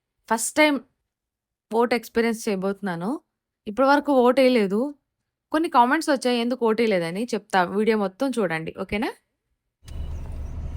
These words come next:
ఇదే నేను చదువుకున్న చిన్నప్పుడు స్కూల్. చాలా పెద్ద లైన్ ఉండే,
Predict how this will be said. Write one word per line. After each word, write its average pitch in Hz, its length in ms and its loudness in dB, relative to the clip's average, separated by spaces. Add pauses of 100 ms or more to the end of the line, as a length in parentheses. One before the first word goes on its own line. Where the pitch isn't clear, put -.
(360)
ఇదే 208 180 -8
నేను 220 400 -10
చదువుకున్న 226 440 -8
చిన్నప్పుడు 226 500 -8
స్కూల్. 190 300 -8 (4000)
చాలా 196 280 -6
పెద్ద 226 320 -4
లైన్ 196 320 0
ఉండే, 190 340 -2